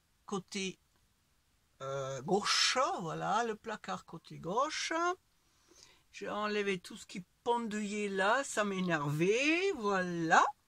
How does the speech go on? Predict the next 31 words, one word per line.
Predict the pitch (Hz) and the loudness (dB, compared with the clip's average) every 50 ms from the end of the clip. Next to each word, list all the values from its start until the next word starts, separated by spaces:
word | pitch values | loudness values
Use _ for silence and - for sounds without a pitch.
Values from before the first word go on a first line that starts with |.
| _ _ _ _ | _ _ _ _
Bon, | 147 - _ _ - | -20 -20 _ _ -10
encore | 127 135 165 - 226 196 | -10 -10 -8 -6 -6 -6
voilà. | 160 156 151 139 - - - - - - - | -2 -2 -2 -2 -2 -8 -14 -16 -14 -6 -4
Oui, | 262 294 311 - | -2 -2 0 2
en | - 233 214 | 2 2 2
fait, | - - 262 | 2 -2 -2
je | - - | -2 0
suis | - 208 | 0 2
désolée, | 208 254 277 254 302 277 240 208 208 226 220 | 4 2 2 4 2 2 2 2 2 0 0
je | 196 | 0
me | 190 165 160 | 0 0 0
rends | 160 208 277 320 320 | 4 4 4 4 4
compte | - - 262 269 302 339 370 - - 220 196 - | 0 0 0 2 2 0 -2 -2 -2 -4 -4 -2
que | - 208 | -2 -2
je | 196 190 190 | 0 0 0
dis | 165 214 294 302 | 0 0 0 0
en | 233 196 | 0 0
permanence, | 185 180 180 170 170 170 165 180 240 277 - 175 | 0 -2 -2 0 0 0 0 0 0 -2 -2 0
voilà, | 156 156 156 175 226 | 0 0 2 2 0
voilà, | 214 202 190 190 185 175 | 2 0 0 2 2 2
voilà. | 156 151 143 - - - - _ _ - | 0 -2 -6 -8 -14 -20 -20 _ _ -14
Désolée, | 165 139 139 170 185 214 226 208 196 214 196 175 160 160 156 - | -10 -4 2 4 6 8 8 6 8 8 6 6 6 4 2 0
mauvaise | 160 156 185 190 196 190 175 | 0 0 2 4 2 2 2
habitude. | 165 156 143 123 - - - - 139 - _ _ _ _ _ _ - | -2 -4 -4 -6 -10 -14 -14 -14 -14 -14 _ _ _ _ _ _ -6
Voilà, | 160 165 - _ _ _ _ _ _ _ _ _ - | -4 -4 -4 _ _ _ _ _ _ _ _ _ -12
voilà. | 160 127 147 143 135 - - - _ _ _ - - - - _ _ _ _ - | -8 -2 -2 0 0 0 -4 -8 _ _ _ -2 -2 -2 -2 _ _ _ _ -8
<laughs> | 240 - _ - 370 - _ - 330 - _ - 302 - - _ - 277 - _ _ - - - - - - - - - - - - _ _ - 262 | -8 -8 _ -4 -4 -4 _ -6 -6 -6 _ -8 -8 -8 -8 _ -2 -2 -2 _ _ -16 -12 -10 -8 -8 -8 -8 -10 -12 -12 -16 -20 _ _ -2 2
Et, | 285 311 339 381 403 381 - - - | 4 6 6 6 6 4 2 0 4
euh, | 220 214 214 208 208 202 208 202 190 - - | 6 8 8 10 10 8 8 6 4 2 0
côté | - 196 - - 311 220 | -4 -2 2 2 2 2
droite, | 185 170 175 185 196 - - | 2 2 6 8 8 8 6